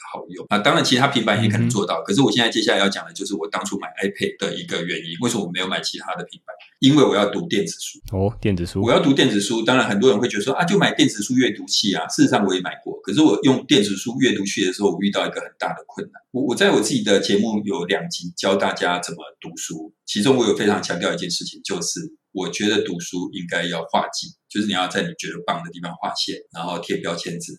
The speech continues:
Speaker 1: 等等之类。如果是纸本的书，我会这样做，可是电子书没办法这样做，所以，但是电子书当然你也一样可以在书上面画线，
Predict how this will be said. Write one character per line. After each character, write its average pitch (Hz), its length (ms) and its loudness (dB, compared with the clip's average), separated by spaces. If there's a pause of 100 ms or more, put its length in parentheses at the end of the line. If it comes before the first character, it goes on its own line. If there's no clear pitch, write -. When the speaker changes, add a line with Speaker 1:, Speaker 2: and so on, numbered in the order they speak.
Speaker 1:
等 85 140 -16
等 85 120 -12
之 - 140 -12
类。 87 80 -10
如 113 80 2
果 135 80 8
是 135 100 4
纸 107 160 0
本 98 140 2
的 85 80 -4
书， 92 180 -4
我 82 60 -6
会 87 80 -8
这 85 140 -8
样 85 160 -8
做， - 160 -10 (260)
可 131 80 6
是 160 80 8
电 165 140 6
子 113 100 -4
书 127 140 0
没 113 100 0
办 110 140 6
法 90 40 0
这 - 80 -2
样 95 120 2
做， 101 120 -2
所 123 160 0
以， 123 160 -2
但 151 140 6
是 143 160 6
电 139 160 4
子 101 60 0
书 110 100 -2
当 110 160 4
然 95 160 0
你 101 140 4
也 101 100 2
一 90 120 -6
样 101 220 0
可 95 80 -8
以 90 200 -6
在 90 360 0
书 - 280 -2
上 95 160 -2
面 87 160 -6
画 87 160 -2
线， 98 300 0